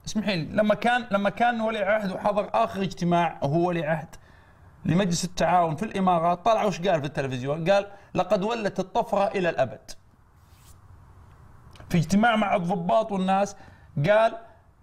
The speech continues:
آه، ضابط قام اللي هو رئيس الأمن العام قال لهم: "أنا نبغى يعني أرقام على أساس نرقي الناس تعطيهم حوافز". قال له: "اسمع"،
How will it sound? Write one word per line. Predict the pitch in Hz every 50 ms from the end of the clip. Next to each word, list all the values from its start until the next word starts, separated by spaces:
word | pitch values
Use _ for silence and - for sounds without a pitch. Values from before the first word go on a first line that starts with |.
| - -
آه، | - 156 156 147 143 -
ضابط | 156 160 202 214 202 180 185 185 - 170 156
قام | 185 190 196 190 190 175
اللي | - - 151 147
هو | 151 165 170
رئيس | 160 175 180 180 170 - -
الأمن | 165 - - 170 170
العام | 165 160 151 151 170 185 196 196 180 156
قال | 185 190 190
لهم: | 185 180 175 175
"أنا | 175 180 175 180 175 170
نبغى | 175 180 170 170 190
يعني | 175 160 160 160 156 160 170 170
أرقام | 143 147 - - - 254 269 254 208 202
على | - -
أساس | 139 - 170 156 -
نرقي | 180 180 226 233 202 190 208
الناس | 220 208 190 175 185 175 180 - - -
تعطيهم | 196 180 - - 214 214 220
حوافز". | - 220 254 269 254 208 - 165 160 - - - _ - - - - - - - - 151 180
قال | 202 214 220
له: | 226 233
"اسمع"، | - - 220 214 196 147 - -